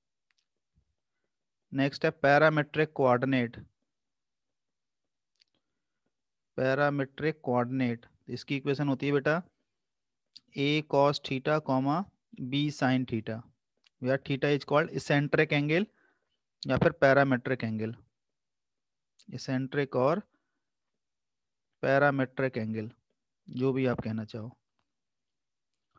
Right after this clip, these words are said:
ठीक है बेटा, ये की पॉइंट्स है, आपको याद रखना है, तो इसको याद कर लीजिए। exactly same है बेटा हॉरिजॉन्टल हाइपरबोला के,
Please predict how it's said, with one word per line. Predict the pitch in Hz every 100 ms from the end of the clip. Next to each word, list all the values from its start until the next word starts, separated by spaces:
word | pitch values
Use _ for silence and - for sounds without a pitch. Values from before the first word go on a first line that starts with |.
| _ _ _ _ _ _
ठीक | 170
है | 196
बेटा, | 202
ये | 160 151
की | 151 175 170
पॉइंट्स | 151 147 151
है, | 165
आपको | 143 -
याद | 147 131
रखना | 120 117 113
है, | 117 - _ _ _ _ _ _ _ _ _ _
तो | 131
इसको | - 147
याद | 143 143
कर | -
लीजिए। | 156 156 170 196 _ _ _ _ _ _ 143
exactly | 143 131 139 165 196 196
same | - 160 160 151
है | 151
बेटा | 147 151 156 165 _ _ _ -
हॉरिजॉन्टल | 135 143 156 143 139 165
हाइपरबोला | 131 123 131 120 117 113
के, | -